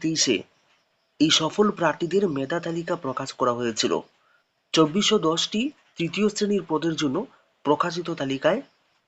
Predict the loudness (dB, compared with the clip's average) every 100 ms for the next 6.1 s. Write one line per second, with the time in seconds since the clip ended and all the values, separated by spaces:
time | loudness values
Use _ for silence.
0 | 0 4 4 4 4 4 2 -2 0 0
1 | -2 -6 _ _ _ 2 2 2 -4 -4
2 | -2 -2 -4 -2 0 -2 -6 _ _ _
3 | _ _ _ 2 4 4 -2 -4 -4 -2
4 | -2 0 0 0 -2 -6 _ _ -6 -2
5 | -2 -2 0 2 2 -2 -4 -2 0 0